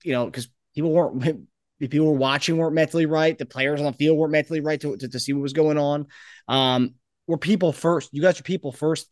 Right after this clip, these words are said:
You know, your players, you guys are N F L players, but you're people, you're human beings first. Um, and that's one thing. And I know there was that, the rumor that, uh, the refs were gonna give the player, the, the teams five minutes and then they were gonna warm up again, which I, I believe the N F L has come out and said that, or Troy Vincent said that's not true, that, that, that was never the case.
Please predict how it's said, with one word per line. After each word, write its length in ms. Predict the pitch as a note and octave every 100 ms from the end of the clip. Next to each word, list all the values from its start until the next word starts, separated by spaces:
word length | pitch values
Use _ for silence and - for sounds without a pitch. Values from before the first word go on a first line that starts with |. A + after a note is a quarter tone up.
| _
You 140 | C#3
know, 80 | C#3
your 140 | C#3+ C#3
players, 540 | - F3 F#3+ G#3 -
you 120 | C3+
guys 100 | C3+
are 40 | C3+
N 80 | D3
F 100 | D#3+
L 100 | D#3
players, 360 | D#3 D3+ C#3 - - -
but 60 | D3+
you're 80 |
people, 400 | D3 G#3 G3 D3+ -
you're 120 | C#3+
human 260 | E3+ F3+
beings 380 | D3 F3 D#3 -
first. 440 | - D3+ - - _ _ _ _ -
Um, 340 | B2+ B2+ A#2+
and 100 | C3+
that's 240 | D#3 D#3
one 160 | D3 D#3
thing. 300 | - C#3+ C#3
And 80 | C3+
I 60 |
know 200 | C3+ C#3
there 120 | C3+ C3+
was 100 | B2
that, 220 | C3 B2
the 100 | B2+
rumor 400 | C3+ C3 C3+ C3
that, 280 | A#2+ A#2 A2 - - _
uh, 120 | A#2
the 60 | B2
refs 400 | B2 B2+ C3+ -
were 60 |
gonna 80 | C#3
give 100 | C3
the 80 | B2+
player, 180 | C#3 C3
the, 160 | B2+ A#2+
the 100 | A#2
teams 260 | - C3
five 260 | - B2+ B2+
minutes 260 | B2+ B2 -
and 180 | B2
then 60 | A#2+
they 40 | A#2+
were 40 |
gonna 140 | A#2 A2+
warm 240 | A#2 B2+
up 160 | B2 C3
again, 400 | A#2+ B2 B2 A2+
which 300 | A2 - C#2
I, 180 | G2+ -
I 80 |
believe 300 | G#2+ A#2+ B2+
the 80 | A#2+
N 80 | B2
F 140 | A#2
L 80 | A#2+
has 120 | A#2
come 140 | - B2+
out 120 | A#2
and 80 | A2+
said 160 | A#2
that, 120 | A2+ F2
or 60 |
Troy 200 | - C#3
Vincent 360 | B2 C3 - A#2+
said 160 | B2
that's 160 | A#2 -
not 240 | B2+ A2+
true, 340 | - A#2+ A#2 G#2+
that, 260 | G#2 F#2+
that, 180 | D#2+ G#2
that 100 | G#2+
was 100 | A2
never 180 | A#2 A#2
the 100 | G#2+
case. 300 | - A2+ A2+